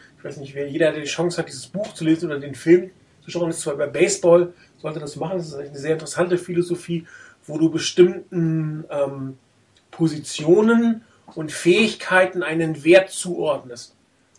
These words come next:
Ne, und sagst, okay, wenn du das kannst oder diese Position spielst, ist das das Geld, was ich dafür ausgebe. Das ist der Wert. Und wenn du mehr haben willst, dann kannst du mich mal. Ja, und sowas Ähnliches werden die forty-niners auch machen. Jim Harbaugh hat es immer so ein bisschen angedeutet. Und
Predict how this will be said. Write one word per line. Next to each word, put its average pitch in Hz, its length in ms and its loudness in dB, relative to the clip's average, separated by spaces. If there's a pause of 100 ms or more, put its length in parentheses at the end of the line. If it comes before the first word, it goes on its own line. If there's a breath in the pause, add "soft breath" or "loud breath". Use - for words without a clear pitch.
(160)
Ne, 147 80 -10
und 160 180 -6
sagst, 156 200 -10
okay, 180 260 4
wenn 160 120 2
du 156 60 -6
das 151 260 0
kannst 247 300 0
oder 156 120 -6
diese 165 220 2
Position 160 380 0
spielst, 180 240 -6
ist - 160 -10
das 165 140 -2
das - 160 -6
Geld, 160 240 -2
was 151 140 -10
ich - 60 -18
dafür - 280 -6
ausgebe. 131 340 -8
Das - 180 -16
ist 160 100 -18
der 147 120 -4
Wert. 151 260 0 (380 soft breath)
Und 151 80 -8
wenn 143 40 -6
du 147 120 -8
mehr 170 180 6
haben 180 200 4
willst, 170 260 4
dann 147 80 -4
kannst - 320 -8
du - 60 -10
mich 120 160 -16
mal. 113 220 -18 (560)
Ja, 143 120 -16
und 139 180 -14
sowas 165 320 -4
Ähnliches 170 420 -2
werden 160 140 0
die 165 80 0
forty-niners 156 640 -4
auch 180 180 -2
machen. 151 200 -4
Jim 147 160 -6
Harbaugh 170 240 0
hat 165 80 -4
es 170 60 -12
immer 160 100 -12
so 160 80 -10
ein 151 40 -10
bisschen 160 200 -10
angedeutet. 175 720 -2 (640 soft breath)
Und 156 440 -6